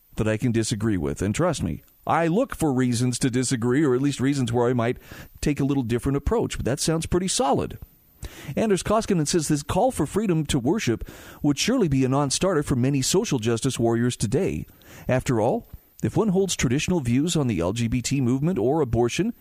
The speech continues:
you must not be suffered to speak in the public square.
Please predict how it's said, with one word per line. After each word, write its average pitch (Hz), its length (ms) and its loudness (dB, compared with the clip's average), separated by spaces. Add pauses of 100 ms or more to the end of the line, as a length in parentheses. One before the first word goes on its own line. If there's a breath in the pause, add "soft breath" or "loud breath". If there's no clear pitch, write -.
(440 soft breath)
you 202 240 2
must 202 240 2
not 160 220 0
be 160 120 0
suffered 120 500 0
to 127 80 0
speak 120 420 -2
in 117 80 2
the 113 60 0
public 110 320 -2
square. 143 460 -2